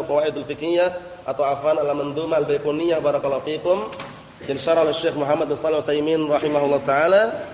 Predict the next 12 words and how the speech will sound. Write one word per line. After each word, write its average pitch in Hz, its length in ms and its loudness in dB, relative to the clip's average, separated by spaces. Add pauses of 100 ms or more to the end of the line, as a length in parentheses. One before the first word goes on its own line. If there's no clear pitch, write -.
(240)
Sekarang 170 400 2
kita 170 160 0
masih 170 240 0
berada 160 320 2
pemba-, 151 320 2
pada 147 240 4
pembahasan 147 480 0
Al-Maqlub, 165 880 2
pembahasan 135 480 0
mengenai 143 480 -4
Al-Maqlub. 135 960 -6 (240)
Naam. 120 320 -4